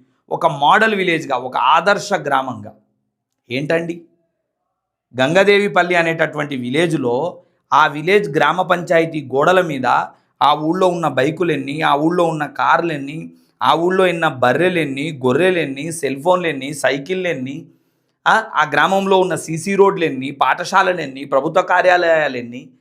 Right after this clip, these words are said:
కంప్లీట్ డీటెయిల్స్ అక్కడ ఆ గోడల పైన రాసి, పూర్తిగా ఆ గ్రామస్తులు పద్దెనిమిది రకాల కమిటీలను ఏర్పాటు చేసుకొని, ఒకటి విద్యా కమిటీ, ఒకటి మహిళా కమిటీ,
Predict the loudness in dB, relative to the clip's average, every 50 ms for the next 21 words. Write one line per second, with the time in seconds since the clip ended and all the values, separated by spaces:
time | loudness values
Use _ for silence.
0 | _ _ _ _ _ -2 -2 -2 0 0 -2 -4 -4 -6 -10 _ _ -8 -4 -2
1 | 0 0 0 0 -2 -4 -4 -6 -6 -6 -4 -6 -6 -6 -10 -12 -10 -8 -6 -6
2 | -6 -6 -6 -4 -4 -2 -4 -4 -4 -4 -2 -2 0 0 -2 -2 -4 -6 -8 -8
3 | -10 -12 -12 -12 -12 -12 -12 -14 -18 -20 _ _ _ _ _ _ _ _ _ _
4 | _ _ _ _ _ _ -2 2 2 2 2 0 -6 -6 -2 0 2 0 0 -2
5 | -10 -12 _ -2 -2 -2 0 0 0 0 0 -2 -4 -6 -8 -10 -10 -10 -10 -12
6 | -14 -18 _ _ _ _ _ _ _ _ _ _ -2 -2 -2 -2 0 2 2 2
7 | 2 0 -2 -2 -2 -2 -2 -2 -4 -4 -4 -4 -4 -6 -8 -8 -8 -6 -6 -4
8 | -2 -2 0 0 0 0 0 -2 -2 -2 -2 -2 -2 -4 -8 -8 -10 -14 -18 -20
9 | -20 -20 _ _ _ _ _ _ _ -12 -10 -8 -8 -8 -8 -8 -2 0 2 2
10 | 2 2 -2 -4 -6 -8 -12 -14 _ _ _ _ _ _ _ _ _ _ _ -8
11 | -6 -4 -4 -4 -4 -2 0 0 0 0 -4 -8 -8 -10 -10 -12 -14